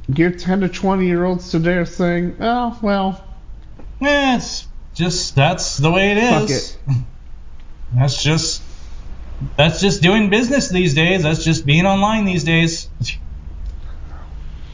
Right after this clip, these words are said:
Speaker 1: You won't see me on Byte Talk.
Speaker 2: Oh, no, no, no! I will not be on ByteDance or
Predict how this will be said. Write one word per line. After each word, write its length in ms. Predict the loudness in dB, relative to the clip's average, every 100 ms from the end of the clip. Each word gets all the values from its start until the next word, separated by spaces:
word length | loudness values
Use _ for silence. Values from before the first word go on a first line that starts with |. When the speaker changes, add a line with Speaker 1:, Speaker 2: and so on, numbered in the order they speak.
| -12 -10 -10 -8 -10 -10 -12 -12 -12 -12 -2
Speaker 1:
You 260 | 2 6 6
won't 200 | 4 0
see 400 | 0 2 2 0 -4 2
me 220 | 4 4
on 280 | 4 2 -2 -6 -16 -16 -16 -10 0
Byte 500 | 2 2 -2 -12 -4
Talk. 420 | 0 2 0 -4 -12 -12 -14 -14 -14 -14 -12 -12 -12 -12 -12 -10 -10 -10 -6 4
Speaker 2:
Oh, 240 | 6 6
no, 160 | 6 4
no, 140 | 4
no! 480 | 6 6 6 4 2 -8 -12 -6 2
I 160 | 4
will 100 | 6
not 200 | 4 4
be 100 | 2
on 240 | 2 6 6
ByteDance 760 | 4 4 4 4 4 4 4
or 380 | 4 6 4 0